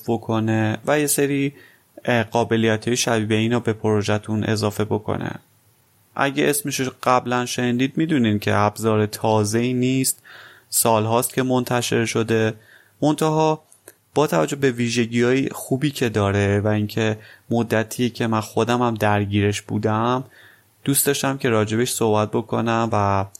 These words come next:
یه خورده از امکاناتی که داره براتون صحبت بکنم.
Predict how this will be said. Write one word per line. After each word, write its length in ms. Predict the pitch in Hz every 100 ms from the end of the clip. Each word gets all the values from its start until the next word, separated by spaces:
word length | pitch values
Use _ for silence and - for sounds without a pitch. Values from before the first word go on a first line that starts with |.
| _
یه 80 | 131
خورده 220 | 135 143
از 380 | 135 127 117 - _ _ _ _ _ 120
امکاناتی 720 | 117 107 123 110 110 113 -
که 100 | 120
داره 260 | 113 104
براتون 600 | 107 110 104 - 113 113 120
صحبت 420 | - 107 104 98
بکنم. 420 | 107 104 - -